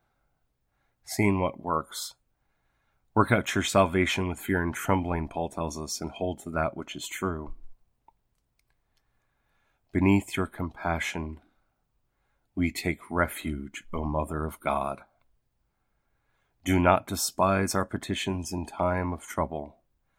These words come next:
but rescue us from danger. Only pure, only blessed one." If you've asked for the help of our Blessed Mother, she will help you.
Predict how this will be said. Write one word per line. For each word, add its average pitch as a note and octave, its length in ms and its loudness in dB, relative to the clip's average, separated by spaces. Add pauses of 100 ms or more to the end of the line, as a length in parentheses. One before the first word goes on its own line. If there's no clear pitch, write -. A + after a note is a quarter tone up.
(440)
but - 240 -2
rescue F#2+ 520 0
us - 380 -2 (120)
from F2 300 0
danger. C#2+ 680 -2 (1040)
Only E2 360 2
pure, D2+ 760 -4 (760)
only D#2+ 380 0
blessed C#2 560 -8
one." - 200 -16 (3250)
If - 120 -4
you've F#2 160 4
asked E2+ 400 2 (340)
for - 160 -8
the E2+ 120 -2
help E2+ 280 -4
of D#2+ 140 -14
our D#2+ 100 -4
Blessed D#2 420 -8
Mother, D2 500 -8 (800)
she - 200 -4
will D#2+ 280 -2
help D2+ 320 -10
you. - 180 -20